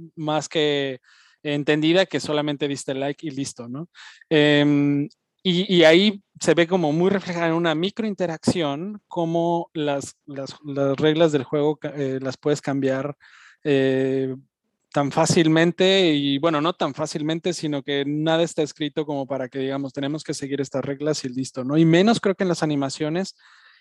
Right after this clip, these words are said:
Y pensando eso, em, yo creo que hay mucho futuro por delante en términos de motion design. Yo creo que hay muchas cosas, pero ¿tú cuál crees que es el futuro,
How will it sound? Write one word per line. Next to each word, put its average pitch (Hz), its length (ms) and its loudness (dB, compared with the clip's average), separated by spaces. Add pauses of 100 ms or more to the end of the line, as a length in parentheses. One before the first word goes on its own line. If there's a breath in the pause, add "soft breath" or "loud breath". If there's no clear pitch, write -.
Y 151 100 -2
pensando 220 500 2
eso, 233 560 0
em, 151 560 -4
yo 151 100 -12
creo 180 120 -6
que 190 340 2 (300 soft breath)
hay 165 160 4
mucho 202 520 2
futuro 170 560 -2
por 147 180 -2
delante 139 460 -2
en 139 200 -4
términos 151 460 -4
de 131 140 -6
motion 139 420 -8
design. 131 460 -6
Yo 147 60 -8
creo 147 140 -6
que 147 140 0
hay 139 240 4
muchas 156 500 0
cosas, 147 420 -4
pero 165 200 0
¿tú 196 140 -4
cuál 233 180 -2
crees 214 240 -4
que 202 160 -4
es 185 160 -6
el 185 100 -2
futuro, 165 600 -4